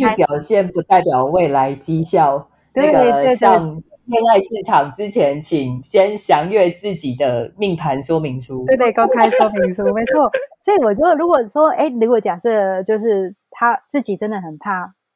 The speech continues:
Speaker 1: 把自己的命运交在算命师的口中去决定自己的命运，那如果不要的话，那就一定要来做学习啊，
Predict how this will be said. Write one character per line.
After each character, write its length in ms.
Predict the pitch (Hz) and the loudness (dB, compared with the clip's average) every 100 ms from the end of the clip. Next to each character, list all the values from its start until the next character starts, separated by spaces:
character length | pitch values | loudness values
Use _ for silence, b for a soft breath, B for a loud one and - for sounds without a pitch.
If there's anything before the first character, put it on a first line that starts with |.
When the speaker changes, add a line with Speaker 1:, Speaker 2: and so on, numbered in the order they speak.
| _ _ | _ _
Speaker 1:
把 200 | - 202 | -6 -6
自 160 | 262 226 | -4 -8
己 160 | 196 180 | -4 -6
的 80 | |
命 180 | 190 208 | -4 -6
运 180 | 202 190 | -8 -8
交 160 | 196 185 | -6 -6
在 300 | 202 175 175 | -4 -6 -8
算 220 | - 196 | -10 -10
命 200 | 196 185 | -10 -12
师 200 | - 185 | -12 -10
的 120 | 170 | -10
口 360 | - - 151 151 | -10 -10 -10 -12
中 480 | - 190 180 185 - _ _ _ _ | -6 -6 -6 -12 -18 _ _ _ _
去 520 | - 240 226 190 170 | -10 -2 -2 -2 -6
决 180 | - 180 | -8 -6
定 200 | 180 202 | -6 -6
自 80 | 202 | -6
己 60 | 175 | -6
的 40 | |
命 240 | 175 175 | -8 -10
运， 200 | 180 165 - _ _ | -10 -12 -14 _ _
那 220 | - 277 214 - | -4 -4 -4 -6
如 140 | 214 | -4
果 200 | 247 240 | -2 -2
不 140 | 175 | -4
要 220 | 185 233 196 | -8 -6 -8
的 80 | |
话， 140 | 180 226 | -10 -8
那 160 | 240 | -6
就 140 | 247 247 | -4 -4
一 40 | |
定 80 | 247 | -2
要 80 | 240 | -4
来 140 | 226 | -6
做 160 | 214 233 | -6 -8
学 260 | - 180 | -8 -12
习 300 | 190 - 175 | -12 -12 -12
啊， 240 | 175 175 | -10 -12